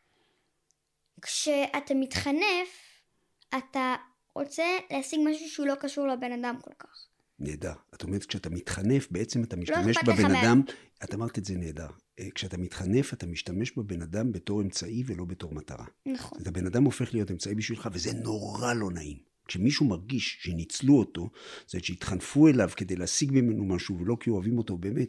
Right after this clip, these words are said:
Speaker 2: הוא מה זה כועס, ובצדק. כמה זה עוזר כשרע לנו,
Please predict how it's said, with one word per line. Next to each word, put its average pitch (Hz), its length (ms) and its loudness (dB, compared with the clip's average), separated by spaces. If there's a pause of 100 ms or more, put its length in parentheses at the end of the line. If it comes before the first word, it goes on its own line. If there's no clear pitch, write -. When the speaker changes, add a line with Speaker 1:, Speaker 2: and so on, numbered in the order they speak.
(160)
Speaker 2:
הוא 87 320 -2
מה 113 140 0
זה 110 140 -4
כועס, 107 600 -6 (100)
ובצדק. - 560 -14 (680)
כמה 139 280 2
זה 147 100 0
עוזר 107 400 0
כשרע 85 380 -4
לנו, 120 400 0